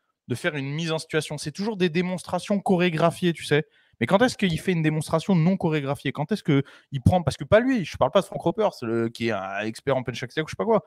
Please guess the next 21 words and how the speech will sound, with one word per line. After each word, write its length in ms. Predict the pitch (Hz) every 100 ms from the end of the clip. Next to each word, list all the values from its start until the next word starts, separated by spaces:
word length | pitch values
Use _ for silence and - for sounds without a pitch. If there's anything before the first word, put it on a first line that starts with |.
| _ _
Je 120 | -
parle 200 | 127 196
vraiment 240 | 147 185 208
de 100 | 127
ses 300 | - 139 160
élèves, 200 | 143 -
de 100 | 117
prendre 280 | 110 220 214
un 60 | 190
de 60 |
ses 220 | - 147
élèves 240 | 139 220 254
qui 100 | 131
était 160 | 135
quelqu'un 340 | 143 151 160 151
de 120 | 120
normal, 480 | 143 185 147 208 247 _ _ _ -
et 100 | 127
moi, 240 | 143 214
je 160 | 190 139
joue, 400 | 139 175 170